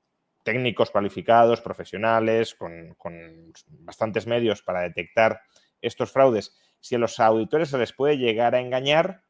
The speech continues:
¿en qué sentido o cómo los inversores, por ejemplo, tú mismo o, o, o cualquier otro inversor,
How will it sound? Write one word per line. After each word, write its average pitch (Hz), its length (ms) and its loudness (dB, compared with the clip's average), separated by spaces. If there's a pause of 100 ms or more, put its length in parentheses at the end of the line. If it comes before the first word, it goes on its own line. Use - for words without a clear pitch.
(640)
¿en 123 180 -4
qué 147 120 0
sentido 151 800 -2
o 147 460 0
cómo 160 280 2
los 135 220 0
inversores, 120 920 0 (400)
por - 80 -20
ejemplo, 107 300 -2
tú 104 120 -2
mismo 123 560 0
o, 85 240 -6
o, - 340 -12
o 92 120 -12
cualquier 90 320 -2
otro 127 180 0
inversor, 107 640 2